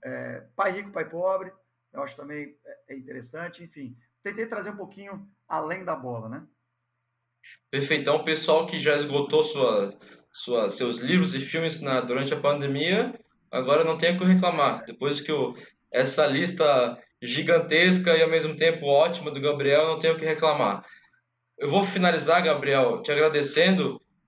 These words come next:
Speaker 2: e falando que, sem querer, não foi, não foi combinado, longe disso, foi muita coincidência. Durante todo o podcast que eu gravei com você aqui, esse episódio, é, Paulo Freire estava aqui ao meu lado com Pedagogia da Autonomia.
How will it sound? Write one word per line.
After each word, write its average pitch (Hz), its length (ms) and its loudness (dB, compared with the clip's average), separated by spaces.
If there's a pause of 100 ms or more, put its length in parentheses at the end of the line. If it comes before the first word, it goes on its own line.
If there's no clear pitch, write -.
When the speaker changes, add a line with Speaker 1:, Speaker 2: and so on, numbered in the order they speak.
(120)
Speaker 2:
e 131 80 -6
falando 160 380 2
que, 185 100 -2
sem 190 300 2
querer, 156 460 2
não 143 120 -2
foi, 135 580 0 (220)
não 117 160 -8
foi 127 440 -4
combinado, 127 600 0
longe 135 240 -4
disso, 147 280 -8
foi 135 100 -6
muita 151 260 -6
coincidência. 139 720 -4 (500)
Durante 160 420 0
todo 220 360 2
o - 120 -4
podcast 156 560 2
que - 80 -4
eu 147 40 -2
gravei 147 260 2
com 139 100 -6
você 131 240 -4
aqui, 143 260 -4
esse 151 180 -6
episódio, 165 560 0 (500)
é, 120 640 4
Paulo 156 280 2
Freire 156 340 0
estava 160 300 0
aqui 156 160 -2
ao 160 80 4
meu 156 140 4
lado 147 340 2
com 131 420 -6 (320)
Pedagogia 139 600 2
da 147 100 4
Autonomia. 139 680 -2